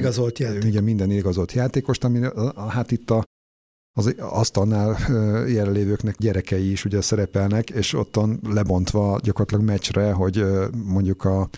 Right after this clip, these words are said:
Speaker 2: tudom, tizenegy éves korában elment egy, ö,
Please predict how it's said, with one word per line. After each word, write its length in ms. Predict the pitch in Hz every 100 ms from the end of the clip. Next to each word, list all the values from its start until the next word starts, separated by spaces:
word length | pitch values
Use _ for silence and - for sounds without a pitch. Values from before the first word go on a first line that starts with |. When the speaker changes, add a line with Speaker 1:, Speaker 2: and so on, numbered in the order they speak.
| - -
Speaker 2:
tudom, 160 | 87
tizenegy 400 | 120 107 90 87
éves 220 | 92 87
korában 520 | - 107 95 95 92 98
elment 400 | 92 92 90 92
egy, 240 | 87 87
ö, 260 | 90 87